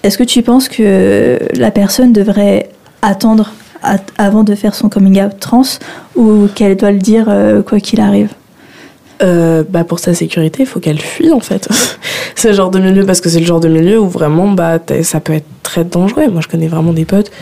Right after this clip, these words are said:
Speaker 2: où c'est arrivé que l-, leurs parents entendent d'autres potes les appeler par leur prénom et ça fait tiquer, tu vois. Et du coup, euh, il y a vraiment plein de gens, enfin, de mon entourage qui le cachent en fait,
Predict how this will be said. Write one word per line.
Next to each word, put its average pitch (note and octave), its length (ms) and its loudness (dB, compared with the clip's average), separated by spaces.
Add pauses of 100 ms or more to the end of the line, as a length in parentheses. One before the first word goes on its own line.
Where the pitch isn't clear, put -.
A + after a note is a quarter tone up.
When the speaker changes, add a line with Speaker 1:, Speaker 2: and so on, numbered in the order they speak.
(360)
Speaker 2:
où G3 40 0
c'est - 220 -2
arrivé F3+ 380 2
que F#3+ 160 -2 (500)
l-, F3 100 -4 (160)
leurs E3 220 0
parents G3+ 500 -2
entendent G3+ 520 0
d'autres G3 280 0
potes G#3+ 400 0 (420)
les F3 180 2
appeler E3 240 0
par F3 180 0
leur D#3+ 160 0
prénom F3+ 440 0 (720)
et D#3+ 80 -2
ça E3 140 -2
fait E3 120 -2
tiquer, - 360 -2
tu - 200 -6
vois. F3 140 -2 (540)
Et E3 120 0
du D#3 120 -4
coup, G#3 200 -2
euh, F3 160 0
il - 40 -4
y D#3+ 60 -2
a D#3 40 -2
vraiment D#3+ 260 0
plein E3 200 0
de E3 80 0
gens, E3+ 280 0
enfin, E3+ 280 -4 (400)
de - 80 0
mon E3+ 160 4
entourage E3+ 380 0
qui - 140 -4
le E3+ 140 2
cachent - 480 -4
en F3 80 -6
fait, F#3 260 -4